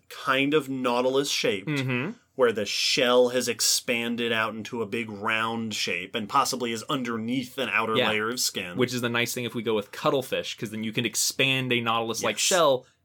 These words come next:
Speaker 2: but it's already internal.
Speaker 1: Yes, and then the beak and the tendrils, the tentacles, are right up front, like a nautilus, like a cuttlefish,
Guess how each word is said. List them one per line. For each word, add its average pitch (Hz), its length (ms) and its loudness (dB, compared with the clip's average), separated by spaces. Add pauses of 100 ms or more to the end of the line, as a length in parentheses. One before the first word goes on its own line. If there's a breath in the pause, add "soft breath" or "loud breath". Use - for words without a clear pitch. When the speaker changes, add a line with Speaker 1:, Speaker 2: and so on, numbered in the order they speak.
(120)
Speaker 2:
but 131 120 2
it's 123 100 -2
already 131 400 4
internal. 107 460 -6 (240)
Speaker 1:
Yes, - 440 -2
and 117 220 -2
then 110 280 -6 (260)
the 107 180 0 (220)
beak 143 480 -4
and 120 320 -2
the 92 580 -2
tendrils, 127 640 -4
the 101 100 -6
tentacles, 104 600 -6 (400)
are 123 420 4 (140)
right 131 320 4
up 160 120 4
front, 165 340 2 (120)
like 104 340 -2
a 123 60 4
nautilus, 117 560 0
like 101 220 -2
a 107 80 0
cuttlefish, 104 800 -2